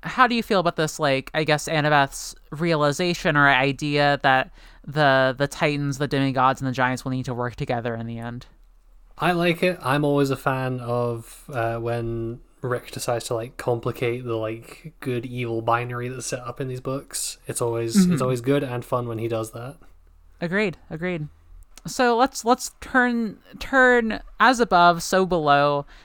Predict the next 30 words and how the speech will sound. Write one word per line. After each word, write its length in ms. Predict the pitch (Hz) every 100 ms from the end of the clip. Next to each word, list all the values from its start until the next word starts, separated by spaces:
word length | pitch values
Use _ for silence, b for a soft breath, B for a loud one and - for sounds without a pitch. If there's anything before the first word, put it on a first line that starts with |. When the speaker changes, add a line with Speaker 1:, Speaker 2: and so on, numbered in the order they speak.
| b
Speaker 1:
People 360 | - 214 202 185
are 180 | 170 160
also, 800 | 160 156 - 151 147 139 139 - - -
or 80 | 165
I 60 |
guess 100 | 185
as 260 | 165 165 151
below, 340 | 151 147 147
so 260 | 143 151 135
above. 520 | 120 139 135 123 - b b b -
Uh, 180 | 143 -
up 160 | 190 -
topside, 800 | 202 165 - 165 147 151 147 151 _ -
up 140 | 165
in 100 | 170
the, 240 | 160 156 151
the 80 | 143
world 180 | 156 170
of 60 | 156
the 80 |
living, 480 | 143 139 139 135 135 b b b b -
uh, 360 | 165 160 151 147
Piper 540 | - 220 220 185 151 135
is 320 | 147 143 -
contemplating 640 | - 165 147 147 156 143
some 160 | - 139
prophecies 560 | - 135 - - 131 117
as 120 | 131
well. 440 | 131 135 135
<laughs> 40 | -